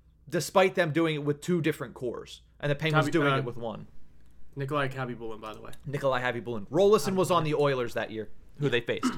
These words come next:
Speaker 1: <clears throat> That's right. Uh, but also, there's a couple other important distinctions if they're able to do that. They double up the nineties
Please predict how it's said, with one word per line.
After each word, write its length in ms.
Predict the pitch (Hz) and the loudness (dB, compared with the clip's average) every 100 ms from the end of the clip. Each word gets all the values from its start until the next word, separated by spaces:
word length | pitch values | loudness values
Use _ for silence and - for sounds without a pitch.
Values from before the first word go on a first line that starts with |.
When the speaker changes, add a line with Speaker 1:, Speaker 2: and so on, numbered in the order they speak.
| - | -8
Speaker 1:
<clears throat> 180 | - | -8
That's 200 | - 113 | -4 -4
right. 160 | 107 98 - - - - | -4 -14 -18 -20 -20 -10
Uh, 240 | - 147 143 143 | 0 0 0 0
but 120 | 185 | 6
also, 540 | 226 262 175 135 123 - _ _ - - | 6 6 4 2 2 -4 _ _ -20 -2
there's 240 | 214 233 | 2 2
a 40 | |
couple 240 | 214 254 214 | 2 4 4
other 200 | 196 208 | 4 2
important 400 | 165 147 208 185 | -2 0 0 0
distinctions 640 | 147 - 196 - 110 - - _ _ _ | -6 -4 -6 -6 -10 -12 -20 _ _ _
if 100 | 151 | 0
they're 140 | 165 | 4
able 200 | 151 143 | 6 6
to 80 | 143 | 2
do 160 | 127 147 | 2 0
that. 260 | 101 90 _ _ _ _ | -2 -6 _ _ _ _
They 120 | 170 | 0
double 380 | 156 156 165 175 | 2 2 2 4
up 140 | 185 226 | 4 4
the 60 | |
nineties 460 | 196 131 123 120 | 2 2 -2 -8